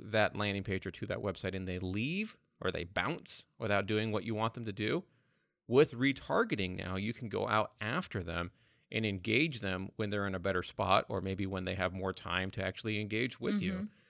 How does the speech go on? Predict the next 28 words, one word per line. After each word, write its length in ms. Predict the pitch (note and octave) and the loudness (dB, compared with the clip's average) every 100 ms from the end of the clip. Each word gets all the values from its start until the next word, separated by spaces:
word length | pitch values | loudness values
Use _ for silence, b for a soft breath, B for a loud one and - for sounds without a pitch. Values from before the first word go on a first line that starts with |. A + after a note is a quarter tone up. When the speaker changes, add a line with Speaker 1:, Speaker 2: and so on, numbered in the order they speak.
| b - | b 2
Speaker 1:
So 160 | C3+ | 4
give 180 | A#2+ F3 | 6 6
us 140 | G3+ | 4
an 80 | E3+ | 4
example 420 | D#3+ A2 A#2 A#2+ | 0 0 -2 -4
of 80 | B2 | -4
what 120 | A#2 | -4
that 140 | A#2 G2+ | -4 -4
might 200 | G2 F#2+ | -4 -4
look 180 | A#2 - | -6 -8
like. 200 | - - | -12 -2
Speaker 2:
All 80 | G#3+ | 0
right, 240 | G3 F#3+ | 0 0
so 120 | - | 0
I'm 180 | G#3 G#3 | 2 2
gonna 140 | B3+ B3+ | 0 0
give 120 | A#3 | 0
you 60 | |
an 60 | A3+ | -2
example. 420 | F#3 E3 D3+ E3 | -2 -6 -6 -4
Let's 240 | E3 C4+ - | -2 -2 -2
say 220 | D#4 D4 | 0 2
I 100 | F#3+ | 2
am 260 | G3+ F3+ F3+ | 2 0 0
browsing 560 | F3 F3 E3+ F3 F3+ F3 | 2 4 4 2 -4 -4
on 260 | D#3+ E3 | -4 -4
the 80 | E3 | -4
internet 520 | - D#3 D#3 D#3+ F#3 | -4 -4 -2 0 -2